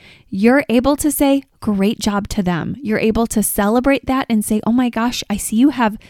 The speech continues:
still a different gift from me, except now you're learning to do it well." And I want you to remember to compliment them there and to shape that behavior, not with a little "but" or "and you could be doing this better," but just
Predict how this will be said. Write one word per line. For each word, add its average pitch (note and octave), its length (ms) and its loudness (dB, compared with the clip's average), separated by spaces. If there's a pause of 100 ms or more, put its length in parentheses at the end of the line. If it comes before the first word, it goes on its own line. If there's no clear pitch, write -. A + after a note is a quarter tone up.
still - 380 0
a F4 100 6
different G3+ 340 -2
gift F3+ 200 -2
from F3 160 0
me, F3 220 -2
except A#3 300 -2
now A3+ 220 2
you're B3 300 6
learning A3 360 4
to G#3+ 120 -2
do G3 140 4
it - 100 -2
well." G3 580 0 (540)
And C#4+ 120 4
I - 20 6
want D#4 180 4
you D4+ 100 0
to D#4 60 2
remember C4 600 4
to - 160 -2
compliment C4 680 0
them C#3+ 220 -4
there - 340 -8 (380)
and A#3 240 2
to C4+ 160 4
shape C#4 320 2
that F#4+ 160 0
behavior, G#3 480 0
not A#3 240 0
with E4+ 180 2
a E4 80 2
little A#3 440 2 (180)
"but" G3 460 0 (300)
or F#3+ 440 2 (120)
"and G3+ 380 0
you G#3 80 0
could - 260 -2
be F#3+ 120 -2
doing F3+ 240 0
this F3 180 -4
better," F#3+ 420 -2 (220)
but A3+ 160 -2
just - 340 0